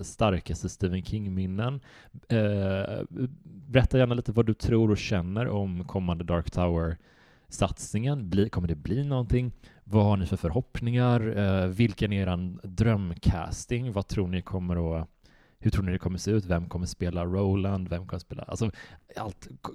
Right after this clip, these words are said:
kasta ur alla tankar och idéer. Försök att hålla det lite spoilerfritt bara, för att, eh,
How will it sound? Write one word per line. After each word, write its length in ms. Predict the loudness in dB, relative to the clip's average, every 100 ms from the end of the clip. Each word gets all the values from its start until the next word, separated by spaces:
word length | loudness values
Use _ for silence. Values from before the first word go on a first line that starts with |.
| 0
kasta 300 | 2 2 0
ur 120 | 0
alla 260 | 0 0 2
tankar 340 | 0 -2 -2
och 60 | -2
idéer. 160 | -2
Försök 280 | -4 -2 0
att 40 | 4
hålla 160 | 4
det 80 | 4
lite 720 | 2 -4 -6 -4 -4 -4 -8
spoilerfritt 880 | -8 -12 -4 2 2 2 -2 -4 -2
bara, 160 | -6 -4
för 120 | -4
att, 180 | -6 -10 -20 _ _ _ -4
eh, 300 | 0 0